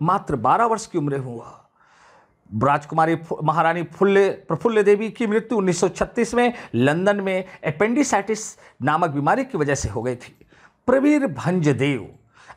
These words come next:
अंतिम चालुक्य काकतीय शासक, आदिवासी इन्हें देवता तुल्य मानते थे। यह सर्वाधिक लोकप्रिय शासक थे।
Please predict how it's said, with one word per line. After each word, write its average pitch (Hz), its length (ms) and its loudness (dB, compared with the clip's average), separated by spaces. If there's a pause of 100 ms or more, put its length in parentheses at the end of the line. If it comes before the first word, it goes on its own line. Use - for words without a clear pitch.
अंतिम 262 520 0
चालुक्य 208 680 -2
काकतीय 151 640 -2
शासक, 123 420 -8 (560)
आदिवासी 160 760 0 (160)
इन्हें 147 320 0
देवता 170 320 0
तुल्य 202 260 0
मानते 135 380 -2 (100)
थे। 127 60 -14 (360)
यह 143 180 4
सर्वाधिक 147 600 0
लोकप्रिय 151 400 -2
शासक - 360 -6 (140)
थे। 117 40 -16